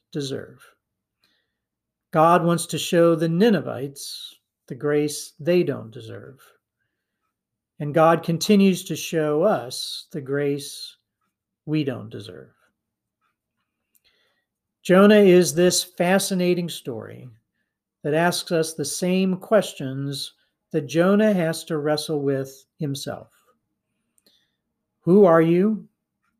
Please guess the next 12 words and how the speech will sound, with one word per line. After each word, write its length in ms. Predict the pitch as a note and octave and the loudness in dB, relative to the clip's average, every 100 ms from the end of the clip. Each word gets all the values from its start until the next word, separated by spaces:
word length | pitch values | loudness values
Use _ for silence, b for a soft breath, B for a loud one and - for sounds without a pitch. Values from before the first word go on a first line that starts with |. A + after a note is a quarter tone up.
| _ _ _ _ _ - | _ _ _ _ _ -4
What 180 | D#3 | 0
have 200 | E3 F3 | 4 2
you 120 | F#3 F#3+ | 2 -2
done? 560 | D#3 C#3 C#3 D3 C#3+ _ _ _ _ _ _ _ _ _ _ D3+ | -2 -4 -6 -10 -16 _ _ _ _ _ _ _ _ _ _ -8
And 160 | C3+ | -2
will 240 | C#3+ G#3 G#3+ | 4 6 8
you 180 | G#3 | 6
surrender 880 | G#3 - G3+ F3 F3 E3+ E3+ E3+ E3 | 2 -2 -2 -2 -4 -4 -4 -2 -4
your 440 | E3 C#3+ D3 D3+ D3+ | -6 -8 -4 -2 -2
life 340 | C3+ C3+ C3+ | -4 -6 -10
to 80 | - | -14
God? 360 | B2 F#2+ F2 | -14 -14 -16